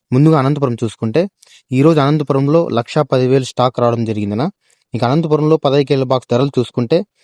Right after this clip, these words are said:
మిక్సింగ్ కాయలు డెబ్బై రూపాయల నుంచి మొదలై నూరు రూపాయలు, నూట యాభై రూపాయల వరకు మిక్సింగ్ కాయలు పలికాయి. సెకండ్ క్వాలిటీ కాయలు నూట యాభై రూపాయల నుంచి మొదలై రెండు వందలు, రెండు వందల యాభై,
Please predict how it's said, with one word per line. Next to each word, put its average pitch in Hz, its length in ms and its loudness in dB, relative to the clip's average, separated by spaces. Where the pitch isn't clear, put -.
మిక్సింగ్ 147 300 -2
కాయలు 135 240 0
డెబ్బై 120 160 0
రూపాయల 131 220 0
నుంచి 135 180 -4
మొదలై 120 300 0
నూరు 123 200 -2
రూపాయలు, 123 340 0
నూట 123 200 -2
యాభై 117 200 0
రూపాయల 117 180 -2
వరకు 131 180 -4
మిక్సింగ్ 110 260 -6
కాయలు 107 220 -2
పలికాయి. 107 360 -2
సెకండ్ 147 260 -2
క్వాలిటీ 156 240 0
కాయలు 147 280 0
నూట 131 200 -2
యాభై 127 200 2
రూపాయల 135 200 0
నుంచి 127 160 -6
మొదలై 120 300 0
రెండు 123 200 -2
వందలు, 123 400 -2
రెండు 117 180 -2
వందల 123 160 -2
యాభై, 117 260 0